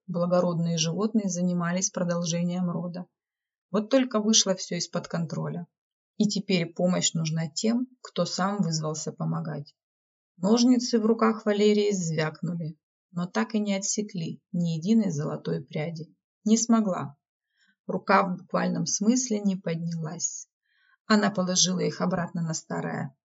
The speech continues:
Д С П-шное коричнево-полосатое трюмо,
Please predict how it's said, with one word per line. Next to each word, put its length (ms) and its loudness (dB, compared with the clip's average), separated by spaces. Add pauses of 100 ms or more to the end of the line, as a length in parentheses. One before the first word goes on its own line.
Д 180 -2
С 100 -8
П-шное 540 -6
коричнево-полосатое 1200 -4
трюмо, 560 -2